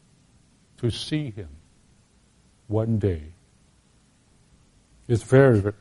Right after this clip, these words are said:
okay. All right, I, I better, the time. Then the next is, uh, chapter five,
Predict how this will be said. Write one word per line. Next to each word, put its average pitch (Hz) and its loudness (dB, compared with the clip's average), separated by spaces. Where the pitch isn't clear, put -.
okay. 98 -6
All 127 6
right, 117 6
I, 110 0
I 107 -6
better, 104 -8
the 113 -2
time. 101 0
Then 135 4
the 123 4
next 143 2
is, 107 4
uh, 101 4
chapter 107 -2
five, 117 0